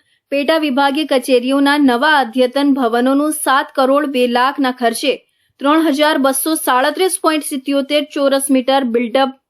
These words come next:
એરિયા સાથે અદ્યતન નવીન ઓફિસોનું નિર્માણ કરવામાં આવ્યું છે. ભાડાના મકાનમાં કાર્યરત કડોદરા એક પેટા વિભાગીય કચેરી તથા કડોદરા ઔદ્યોગિક પેટા વિભાગીય કચેરીના નવા અદ્યતન ભવનનું એક કરોડ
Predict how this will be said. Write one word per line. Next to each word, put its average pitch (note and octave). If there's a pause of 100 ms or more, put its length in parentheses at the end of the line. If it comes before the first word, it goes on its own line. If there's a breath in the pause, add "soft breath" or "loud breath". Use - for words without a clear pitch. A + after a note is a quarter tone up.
(140)
એરિયા B3+
સાથે C4 (140)
અદ્યતન C4+
નવીન C#4
ઓફિસોનું B3+
નિર્માણ A3+
કરવામાં G#3
આવ્યું F3+
છે. - (160)
ભાડાના C4+
મકાનમાં C4+
કાર્યરત B3+
કડોદરા B3
એક C4
પેટા B3
વિભાગીય A#3+
કચેરી B3
તથા A#3+
કડોદરા A#3+
ઔદ્યોગિક A#3 (180)
પેટા B3
વિભાગીય A#3+
કચેરીના B3+
નવા A#3
અદ્યતન A3+
ભવનનું A#3 (360)
એક D#4
કરોડ D4